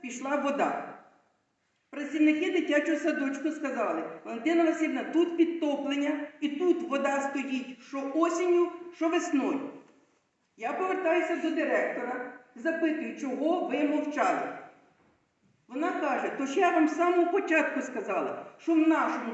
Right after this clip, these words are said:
приміщенні укриття зробити не можна». Ну, ми ж попробували. Хорошо, попробували. Вчора, після того, як я прочитала у Фейсбуці, що ви маєте прийти, я знову поїхала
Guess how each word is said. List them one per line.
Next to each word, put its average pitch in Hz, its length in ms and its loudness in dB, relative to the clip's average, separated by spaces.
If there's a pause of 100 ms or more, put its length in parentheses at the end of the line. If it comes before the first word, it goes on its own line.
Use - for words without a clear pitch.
приміщенні 339 640 0
укриття 294 800 -2
зробити 269 640 -4 (120)
не 311 140 4
можна». 349 400 6 (1120)
Ну, 359 160 -2
ми 392 60 -2
ж 403 200 -2
попробували. 359 680 0 (160)
Хорошо, 254 340 -2
попробували. 180 640 -4 (240)
Вчора, 269 560 -2 (360)
після 277 220 -6
того, 349 200 -2
як 330 220 2
я 311 100 4 (400)
прочитала 269 760 -2
у 233 240 -4 (1040)
Фейсбуці, 294 840 2
що 285 160 -4
ви 294 100 4
маєте 262 340 2
прийти, 233 360 -4
я 339 240 4
знову 311 320 4
поїхала 262 840 -4